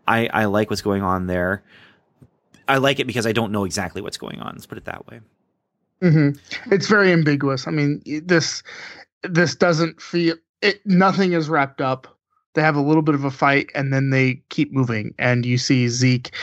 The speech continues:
Speaker 2: have a bunch of food, and then you're done. There's not a whole lot of, like, story arc. You know, nothing gets resolved.
Speaker 1: Right. And, and that's, that, it adds to my, I, I'm, I'm at least whelmed.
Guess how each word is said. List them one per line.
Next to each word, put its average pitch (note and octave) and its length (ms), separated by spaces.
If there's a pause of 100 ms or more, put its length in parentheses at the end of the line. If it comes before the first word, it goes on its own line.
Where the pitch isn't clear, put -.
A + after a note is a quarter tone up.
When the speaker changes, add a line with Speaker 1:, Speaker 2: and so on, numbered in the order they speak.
(180)
Speaker 2:
have C3 180
a C3 80
bunch B2+ 240
of A#2+ 260
food, F3+ 560
and C3 180
then B2+ 380 (240)
you're C#3 160
done. B2 360
There's B2 240
not C#3 140
a C#3 60
whole C3 260
lot B2 240
of, A#2+ 180
like, C3+ 340 (520)
story C3+ 480 (100)
arc. D3+ 480 (720)
You E3+ 80
know, E3+ 320
nothing D#3+ 260
gets C#3 200
resolved. B2+ 540 (680)
Speaker 1:
Right. G2 340
And, F3 160
and F#3 180
that's, F3+ 240
that, D#3+ 300
it A#2+ 320
adds D#3+ 340
to D3 80
my, A2+ 440 (500)
I, E3 180
I'm, F3 180 (520)
I'm F#3 100
at G3+ 60
least A#3+ 220
whelmed. G#2 680